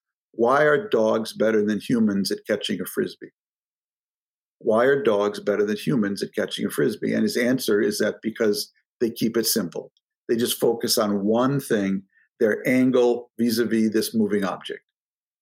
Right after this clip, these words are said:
And, um, uh, and so those are kind of just some of my techniques. I try to be a good translator.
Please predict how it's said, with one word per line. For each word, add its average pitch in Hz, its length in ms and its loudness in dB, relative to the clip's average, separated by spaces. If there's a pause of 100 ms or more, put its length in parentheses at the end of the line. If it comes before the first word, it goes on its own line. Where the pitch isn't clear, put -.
(120)
And, 113 480 2
um, 104 560 2
uh, 104 420 0 (140)
and 113 180 0
so 110 500 2 (340)
those 165 140 4
are 175 60 4
kind 151 200 2
of 120 60 0
just 123 200 2
some 117 160 2
of 110 80 4
my 110 440 4 (840)
techniques. 131 580 2
I 104 200 2 (260)
try 131 200 4
to 131 100 2
be 123 120 2
a 117 80 2
good 120 200 0
translator. 113 720 2